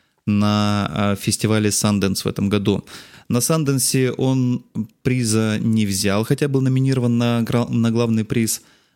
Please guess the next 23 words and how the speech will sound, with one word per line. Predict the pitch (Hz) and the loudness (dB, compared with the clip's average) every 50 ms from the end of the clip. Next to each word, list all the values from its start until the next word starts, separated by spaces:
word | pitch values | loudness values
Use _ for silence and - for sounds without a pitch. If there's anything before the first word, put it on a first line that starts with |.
| _ | _
но | - 113 120 135 147 147 | -2 0 2 2 0 0
при | 147 147 131 | 0 0 0
этом | 135 139 127 131 135 123 120 117 113 110 107 107 107 | 0 0 0 0 0 0 2 2 2 0 0 -4 -8
к | - | -6
текущему | - - 117 - 151 147 - 127 113 | -4 -4 -2 0 0 0 2 0 2
моменту | 107 104 113 123 131 117 - 107 | 2 2 2 0 0 0 0 0
он | 107 104 | 0 0
уже, | 107 101 104 107 104 | 0 0 0 -2 -2
по-моему, | 101 - 101 95 95 98 95 90 90 | -2 -2 -2 -2 0 0 0 -2 -4
там | - 82 85 92 | -4 -4 -4 -4
порядка | 107 - 107 107 98 - - 104 | -4 0 0 0 -2 0 -2 -2
шести | - - - 101 - - - 123 123 120 | 0 0 0 0 -2 0 0 0 2 2
всяких | 117 - - 104 - 104 - - | 0 0 -2 -2 -2 -2 -2 0
разных | 110 107 98 104 95 - | 0 2 2 2 0 2
призов | - 117 104 98 104 117 120 - - | 0 0 2 4 2 2 2 2 0
на | 113 104 104 104 101 101 - - - - - - _ _ | 2 4 4 4 2 0 -4 -14 -18 -20 -20 -20 _ _
различных, | - 110 110 101 113 123 117 - - 110 98 - - - | 2 2 4 4 4 2 2 2 2 0 0 0 -8 -8
э, | - - 101 104 98 | -4 -2 0 0 0
кинофестивалях | 98 - 104 98 - 107 - - 104 107 110 101 101 98 - - | 0 0 -2 0 0 0 0 2 2 2 4 2 2 0 0 -2
независимого | 101 98 104 104 104 - - - 98 95 95 95 95 95 | 0 2 2 0 0 0 0 0 0 0 0 0 -2 -2
кино | - - 113 117 131 151 165 170 - - | 0 0 0 2 2 2 0 0 -2 -2
уже | - 117 104 101 107 110 120 120 117 117 - - - _ _ _ - | -2 -2 -2 0 0 0 0 0 -2 -4 -6 -20 -20 _ _ _ -4
взял. | - 101 98 95 - 202 190 - - | 0 0 2 4 4 2 2 0 -4